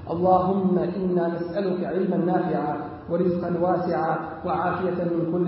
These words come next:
بلاء وشفاء من كل داء.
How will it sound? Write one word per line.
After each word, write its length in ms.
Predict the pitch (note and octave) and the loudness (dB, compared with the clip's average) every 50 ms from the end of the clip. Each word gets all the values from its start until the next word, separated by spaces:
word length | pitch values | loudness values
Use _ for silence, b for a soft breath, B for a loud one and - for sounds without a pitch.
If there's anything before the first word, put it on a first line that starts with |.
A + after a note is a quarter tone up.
| D#3+ D#3 | 4 4
بلاء 580 | D#3+ D#3+ D#3+ D#3 D3+ D#3 - - - - - E3 | 4 4 4 4 2 2 0 -4 -6 -8 -6 -4
وشفاء 840 | F3 F3+ F3+ F3 F3 E3+ E3+ F3 E3+ E3+ E3+ D#3+ D#3 D#3+ E3 D#3+ E3 | -2 -2 0 0 0 2 2 4 6 6 8 6 6 4 2 0 0
من 200 | E3 D#3+ D#3+ - | 0 0 2 2
كل 240 | F3+ F3 E3+ D#3 D#3 | 4 4 6 6 6
داء. 340 | E3+ D#3+ D#3+ - - - | 6 6 4 2 0 -4